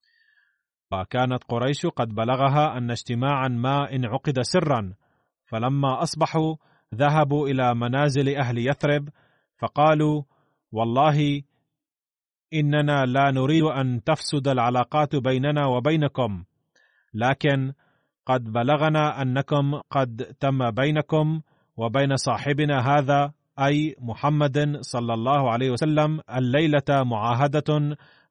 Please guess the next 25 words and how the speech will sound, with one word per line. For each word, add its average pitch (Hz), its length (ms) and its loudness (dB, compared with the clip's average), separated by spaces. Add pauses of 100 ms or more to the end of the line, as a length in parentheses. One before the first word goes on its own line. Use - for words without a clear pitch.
أو 143 160 2
تفاوضات 135 800 0
سرية، 131 680 -2
فما 190 280 2
هذا؟" 117 400 0 (2750)
فلما 151 420 2
كان 156 380 0
بين 143 240 0
الأوس 139 400 -4
والخزرج 139 800 0
مشركون 127 600 -2
يعبدون 131 580 0
الأصنام، 143 640 -2 (480)
ولم 131 360 0
يكونوا 151 420 2
يعلمون 131 600 0
عن 123 240 0
واقعة 123 480 0 (140)
هذه 127 340 0
البيعة 123 460 0
شيئا، 160 540 -2 (640)
فاحتاروا 160 640 2
من 131 140 0
قول 135 340 0
قريش، 139 640 -2